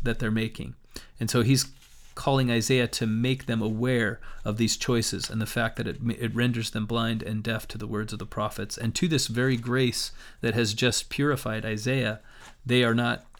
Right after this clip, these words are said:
eligible to receive that blessing. So that's the, that's the fatness. When you read that, uh, "Make the heart of this people fat," that's what that means.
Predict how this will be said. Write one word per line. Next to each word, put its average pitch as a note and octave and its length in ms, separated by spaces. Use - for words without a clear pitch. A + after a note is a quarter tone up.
eligible A#2+ 640
to - 120
receive A2+ 360
that G#2 200
blessing. A#2 460
So A#2+ 180
that's B2 240
the, - 200
that's - 280
the - 140
fatness. B2 500
When C3 140
you B2+ 100
read C#3 220
that, A#2+ 260
uh, A2 140
"Make C3+ 240
the B2 80
heart B2 220
of A#2 80
this A#2 160
people - 280
fat," - 400
that's B2+ 220
what - 80
that A2 160
means. G#2+ 360